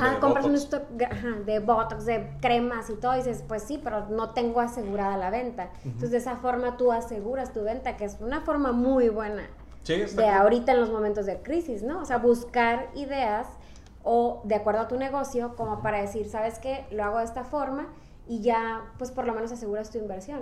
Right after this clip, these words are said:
Speaker 1: ¿no?
Speaker 2: Sí, sí, ha jalado bastante bien, este, eso, eh, nos ayuda con el tema de que, pues, no tenemos que invertir en, en la comida, o sea, prácticamente, eh, los clientes, si alguno está escuchando, muchas gracias,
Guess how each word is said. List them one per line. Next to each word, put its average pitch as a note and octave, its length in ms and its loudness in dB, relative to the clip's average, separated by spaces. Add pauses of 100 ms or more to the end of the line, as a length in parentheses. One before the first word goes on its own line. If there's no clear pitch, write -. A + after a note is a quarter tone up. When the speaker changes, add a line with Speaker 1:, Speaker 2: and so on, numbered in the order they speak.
Speaker 1:
¿no? C#4+ 60 -8 (280)
Speaker 2:
Sí, C#3+ 200 0 (440)
sí, D3+ 140 -2
ha D3+ 80 4
jalado F3 280 4
bastante D3 400 0
bien, F3 360 0
este, A2+ 720 -8 (440)
eso, C3 720 -2 (240)
eh, A2+ 340 -12
nos A#2+ 200 -12
ayuda C#3 760 -2
con A#2 120 -8
el A2+ 100 -10
tema B2+ 240 -4
de - 60 -2
que, - 80 -8
pues, G#2+ 180 -12
no B2 120 -6
tenemos C3+ 360 2
que B2+ 220 4
invertir B2 680 -4
en, B2 260 -6
en A#2 120 -10
la A2 120 -8
comida, E3 440 -2 (340)
o - 20 -16
sea, - 140 -12
prácticamente, A#2+ 1040 -4 (400)
eh, G#2+ 200 -10
los G#2 180 -12
clientes, B2+ 600 -4 (200)
si - 180 -8
alguno A#2 240 -4
está - 160 -6
escuchando, D#3 380 -4
muchas A#2 260 -8
gracias, C3+ 440 -4